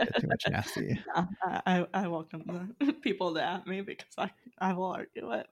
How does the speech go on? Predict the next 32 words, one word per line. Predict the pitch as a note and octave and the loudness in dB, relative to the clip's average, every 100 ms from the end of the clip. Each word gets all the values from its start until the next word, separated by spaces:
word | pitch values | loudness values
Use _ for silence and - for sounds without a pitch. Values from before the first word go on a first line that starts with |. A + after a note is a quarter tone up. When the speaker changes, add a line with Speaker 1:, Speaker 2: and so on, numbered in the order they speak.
| - | 2
Speaker 2:
but | G3+ - | 6 10
<laughs> | B3+ D#4+ D4 A#3 - - - G#4 G#4+ G4+ F4+ - _ | 10 10 4 -2 -8 -14 -14 -12 -12 -12 -14 -16 _
um. | - - G3 - A#3+ - G#3+ _ - - - | -14 -12 -12 -10 -12 -12 -14 _ -20 -16 0
Speaker 1:
Yeah, | G#2 F#2 F#2 | 2 4 6
but | - | 8
look, | C4 - | 10 12
yeah, | D3+ | 12
it's | C3+ - | 10 8
gonna, | D3 | 8
yeah, | B2+ | 10
like | G#2 | 8
I | A#2+ | 6
said, | G2 | 4
it's | - | 2
gonna | - A#2+ | 4 6
be, | A2+ G2 - - - - - - | 6 4 -2 -20 -20 -20 -20 -4
gonna | G3 F#3+ | 0 4
be | F#3 | 8
an | |
interesting, | C3+ F3 F3 D#3 D3 - A2+ | 8 8 8 8 8 6 2
it's | - | 8
gonna | A#2 | 8
be, | G2 | 8
for | E2+ - | 4 8
so | C3 | 10
many | A2+ G2 | 12 10
reasons, | G2 E2+ D#2+ - G3 | 8 6 -2 -6 0
an | G#2 | 2
interesting | G2 G2+ F2+ F#2+ | 4 4 4 2
offseason | F2 F#2 - A#2+ G2+ | 0 -2 -6 -4 -6
to | |
see | - C#3 D3+ | -2 0 0